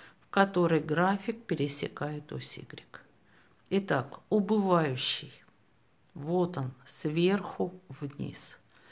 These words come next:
Пересекает он в единице, значит, это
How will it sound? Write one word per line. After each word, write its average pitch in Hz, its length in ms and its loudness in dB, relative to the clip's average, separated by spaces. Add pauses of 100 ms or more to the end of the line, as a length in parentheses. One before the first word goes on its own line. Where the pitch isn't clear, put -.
(280)
Пересекает 214 1040 6
он - 180 -4 (140)
в 139 60 -8
единице, 160 880 -4 (200)
значит, 156 720 -2
это 143 480 -2